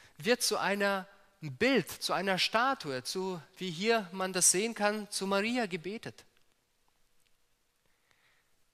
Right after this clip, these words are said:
Welches Vorbild tun die Leiter hier geben? Sie ermutigen andere Christen, ihrem Beispiel zu folgen.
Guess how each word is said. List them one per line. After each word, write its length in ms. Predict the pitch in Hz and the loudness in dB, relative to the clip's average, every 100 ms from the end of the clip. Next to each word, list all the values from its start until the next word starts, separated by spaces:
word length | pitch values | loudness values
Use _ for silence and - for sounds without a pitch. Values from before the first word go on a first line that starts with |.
| _ _ _ 131 131 | _ _ _ -18 -4
Welches 640 | 180 269 - 240 226 - | -4 -2 -4 -4 -2 -2
Vorbild 680 | - - 247 226 156 139 - 131 _ _ _ _ _ _ - | -4 -2 0 2 0 -2 -4 -18 _ _ _ _ _ _ -10
tun 240 | 180 180 | -6 -2
die 120 | 160 | 0
Leiter 440 | 147 147 190 - 190 | 2 2 2 -2 -4
hier 260 | 165 180 | -4 -6
geben? 400 | 165 202 208 107 104 _ _ _ _ _ _ _ _ _ - - | -6 -8 -10 -14 -20 _ _ _ _ _ _ _ _ _ -12 -2
Sie 160 | 170 | 4
ermutigen 520 | 208 220 320 254 226 | 4 4 2 2 2
andere 340 | 208 269 294 262 | 4 4 4 2
Christen, 380 | - 262 - 240 | 2 2 2 0
ihrem 260 | 233 214 | 0 0
Beispiel 420 | 185 233 - 226 | 0 0 -2 -4
zu 140 | - 196 | -6 -8
folgen. 460 | - 196 185 113 | -6 -4 -6 -10